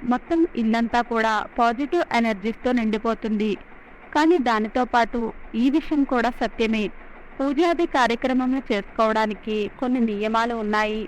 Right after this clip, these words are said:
మనము ఆ నియమాలను పాటించకపోయినట్లయితే మనం చేసిన పూజకు పూర్తి ఫలితాలు అనేవి మనకు లభించవు.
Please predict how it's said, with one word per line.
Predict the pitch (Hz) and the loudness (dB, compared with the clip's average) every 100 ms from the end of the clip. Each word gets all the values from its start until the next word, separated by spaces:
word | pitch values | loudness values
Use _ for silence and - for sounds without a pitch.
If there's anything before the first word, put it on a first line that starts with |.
| - | -2
మనము | 240 240 233 220 - | -2 0 -4 -6 -2
ఆ | 277 | 0
నియమాలను | 262 226 233 254 240 240 | 0 -2 0 2 2 -2
పాటించకపోయినట్లయితే | - 202 190 233 214 170 233 - 202 220 240 240 220 202 214 208 202 - - - 285 | 0 2 2 -2 -4 -4 -6 -4 -2 0 0 0 -2 -2 -2 -2 -2 -8 -16 -4 0
మనం | 320 339 - | 2 2 2
చేసిన | 233 226 285 | 0 0 -2
పూజకు | 285 269 247 247 247 233 - - | -2 -4 -4 -4 -4 -4 -6 -4
పూర్తి | 302 359 415 415 | 0 0 0 -2
ఫలితాలు | 349 254 262 269 262 269 285 | 2 2 2 2 2 2 0
అనేవి | 262 254 240 311 | 0 0 0 0
మనకు | 339 254 285 | 0 0 0
లభించవు. | 277 214 233 226 247 233 240 | -2 -2 -4 -4 -4 -4 -8